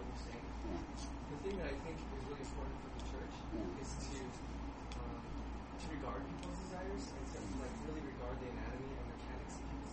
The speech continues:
Speaker 1: desires.
Speaker 2: Yeah.
Speaker 1: Because there's a specificity to, like, desire in general or per person, right?
Speaker 2: Yeah.
Speaker 1: And so, like, when we do these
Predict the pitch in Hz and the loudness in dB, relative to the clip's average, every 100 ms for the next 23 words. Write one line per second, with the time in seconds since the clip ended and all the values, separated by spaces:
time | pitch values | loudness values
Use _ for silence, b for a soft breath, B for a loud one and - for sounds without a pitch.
0 | - 147 - 104 107 101 85 80 - 85 | 0 0 0 2 4 4 4 2 0 0
1 | 90 - - - - - - 277 269 - | 0 0 0 -2 -2 -2 0 0 0 0
2 | - - - 131 131 127 123 123 131 - | -2 -2 -2 0 0 0 0 0 0 -2
3 | - 147 139 127 - - - - - - | 0 0 0 0 0 0 0 -2 0 0
4 | - - 196 175 - 131 143 131 127 131 | 0 2 2 2 0 0 0 0 0 0
5 | 135 139 147 123 | 0 2 2 2